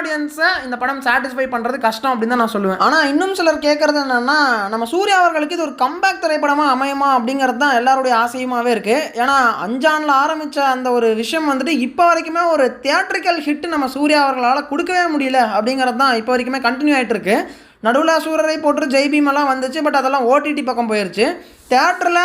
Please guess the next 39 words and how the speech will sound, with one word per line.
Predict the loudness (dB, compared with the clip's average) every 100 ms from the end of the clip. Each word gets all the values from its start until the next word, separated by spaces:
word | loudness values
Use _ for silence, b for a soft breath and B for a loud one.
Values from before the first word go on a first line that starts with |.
| 2
ஒரு | 0 -2
நல்ல | -4 -2 0 0
சூர்யா | -2 -2 0
அவர்களுடைய | 0 0 -2 -2
திரைப்படம் | 0 0 -2 0
பார்த்தே | 0 2 2 0
ரொம்ப | 0 -2
நாள் | 0 2
ஆச்சு | 2 0 -4
அப்படிங்கிற | -4 -4 -2
மாதிரி | 0 0
இருக்கும்போது, | 0 -2 0 4 4 2 B B B
இந்த | 0 2
ரெட்ரோ | 2 2
தான் | 2 4 2
நம்மளை | 0 -2
காப்பாத்துங்கிற | 0 0 0 -4 -4 -4
மாதிரி | -4 -4 -2
நிறையா | -2 -2
பேர் | 0 0 0
இருந்தாங்க. | 0 2 0 0 B B
ஆனா, | -6 -6 0
போன | 2 4
வாட்டி | 2 0
வந்த | -2 -2 -2
கங்குவாவும் | 0 2 2 0
முடிச்சு | -4 -6
விட்டாங்க. | -4 -2 0 0 -2 -4 B B
So, | -2 2
இந்த | 2 2
ரெட்ரோ | 2 2 2 -2 -14 _ -6
மிகப்பெரிய | -2 -2 -2 -4
ஒரு | -2
கம்பேக்காக | -2 0 0 0 0
நம்ம | 0 0 0
சூர்யா | 0 0 2
அவர்களுக்கு | 0 -2 -2
அமைஞ்சுதான்னு | 0 0 0 0 -2 -4
கேட்டிங்கன்னா | -2 -4